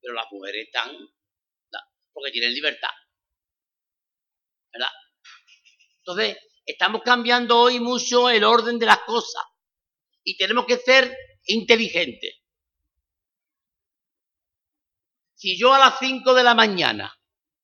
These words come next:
veo a una mujer casada con un grupo de mujeres y no están los maridos, lo primero que pienso es, es mal.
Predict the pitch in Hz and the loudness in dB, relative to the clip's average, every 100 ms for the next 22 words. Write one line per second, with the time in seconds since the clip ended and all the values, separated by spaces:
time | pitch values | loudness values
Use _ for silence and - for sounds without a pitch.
0 | _ _ _ - 220 240 233 208 220 226 | _ _ _ -2 2 4 4 2 2 -2
1 | 214 214 202 196 220 214 - 202 190 - | -2 -4 -6 -4 -4 -4 -4 -4 -2 -2
2 | 127 95 - _ _ _ _ _ _ 170 | -2 -4 -14 _ _ _ _ _ _ -4
3 | 185 240 202 190 156 - 117 - - 139 | -2 -4 -6 -8 -10 -12 -16 -14 -4 -4
4 | 131 - 202 226 254 - _ _ _ _ | -4 -8 -4 -2 -4 -6 _ _ _ _
5 | _ _ _ - 170 202 202 170 147 123 | _ _ _ -10 -4 -4 0 0 0 -4
6 | 131 147 185 214 247 - _ _ _ _ | -4 -4 -4 -4 -4 -10 _ _ _ _
7 | _ _ 127 143 143 135 147 175 180 175 | _ _ -6 -6 -6 -6 -4 -4 -6 -8
8 | 175 180 185 175 165 - 139 127 101 - | -8 -8 -8 -8 -10 -12 -16 -14 -16 -16